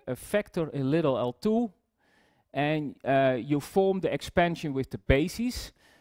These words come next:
Uh, if I think of a basis, I always think formally as a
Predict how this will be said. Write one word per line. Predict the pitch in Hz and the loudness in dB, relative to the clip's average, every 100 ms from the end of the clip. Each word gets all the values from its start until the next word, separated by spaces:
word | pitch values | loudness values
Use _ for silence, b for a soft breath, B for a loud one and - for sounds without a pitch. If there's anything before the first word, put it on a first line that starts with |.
| b b - | b b -6
Uh, | 135 131 | -4 -2
if | 151 151 | -4 -4
I | 151 | -6
think | - 190 | -6 -6
of | 160 143 | -6 -6
a | |
basis, | 127 165 202 185 160 | -2 0 0 -2 -6
I | 139 143 | -6 -4
always | 139 160 151 | -4 -2 -4
think | - - 156 147 | -6 -8 -6 -6
formally | - 165 170 160 160 151 - | -6 -2 -2 0 -2 -2 -2
as | 135 | -4
a | 143 | -4